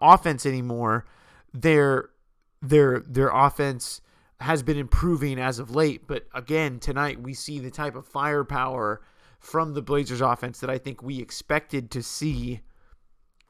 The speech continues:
in this campaign for the Blazers, the twenty sixteen seventeen season. And, uh, they're, they're getting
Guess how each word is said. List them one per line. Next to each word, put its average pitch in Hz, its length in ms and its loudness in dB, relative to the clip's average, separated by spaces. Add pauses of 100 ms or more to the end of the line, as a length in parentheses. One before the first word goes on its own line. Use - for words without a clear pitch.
(180)
in 143 480 -6 (640)
this 131 460 -8 (260)
campaign 143 580 -4
for 120 140 -8
the 117 60 -6
Blazers, 110 460 -6
the 117 160 -8 (400)
twenty 139 280 -4
sixteen 131 340 -10
seventeen 123 380 -8
season. 123 420 -8
And, 127 300 -8 (420)
uh, 127 420 -2
they're, 143 220 0
they're 143 300 -2
getting 151 560 -4